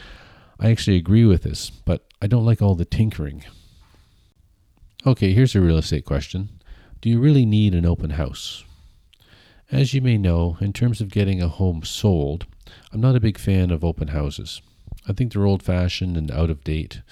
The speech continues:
I think they're marketing tools in a realtor's bag,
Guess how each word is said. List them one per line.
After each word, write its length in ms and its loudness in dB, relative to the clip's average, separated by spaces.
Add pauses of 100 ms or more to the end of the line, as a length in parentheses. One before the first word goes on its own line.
(400)
I 20 -20
think 160 -4
they're 100 0
marketing 540 -2
tools 480 -4
in 100 -6
a 60 -6
realtor's 440 -4
bag, 520 -6